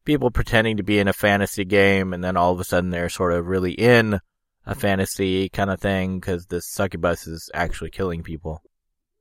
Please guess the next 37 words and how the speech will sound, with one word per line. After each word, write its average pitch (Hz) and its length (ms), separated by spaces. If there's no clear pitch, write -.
The - 60
movie 165 260
itself 147 460
is 131 360
pretty 240 240
hilarious 156 640
at 139 100
times. 185 640
I 180 80
think 285 140
it 233 80
would 196 100
have 170 60
been 160 180
funnier 143 400
as 107 260
a 113 60
straight-up 110 400
comedy 104 440
without 107 340
the - 80
succubus, 104 680
but 101 160
she - 160
brings 175 280
in 143 120
this 120 100
sort 117 200
of 104 100
interesting 107 560
twist - 400
of 107 160
sort 95 260
of 87 180
horror 101 580
and 90 280
action. 95 640